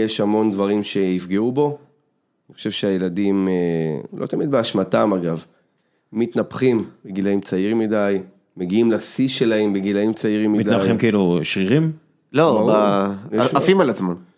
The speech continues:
Speaker 1: זה לא בהכרח הם, אתה יודע, קשה, קשה היום להיות אבא לילד, אה, די מוכשר, מגילאים שלוש עשרה, ארבע עשרה, חמש עשרה, שכל שתי דקות מתקשרת אליך קבוצה אחרת, וכל שתי דקות מתקשר סוכן אחר.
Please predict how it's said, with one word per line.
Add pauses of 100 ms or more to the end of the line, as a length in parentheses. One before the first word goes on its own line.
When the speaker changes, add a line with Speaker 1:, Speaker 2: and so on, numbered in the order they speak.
(300)
Speaker 1:
זה
לא
בהכרח
הם,
אתה
יודע, (360)
קשה,
קשה
היום
להיות (160)
אבא (480)
לילד,
אה,
די
מוכשר, (380)
מגילאים
שלוש
עשרה,
ארבע
עשרה,
חמש
עשרה, (600)
שכל
שתי
דקות
מתקשרת
אליך
קבוצה
אחרת, (400)
וכל
שתי
דקות
מתקשר
סוכן
אחר.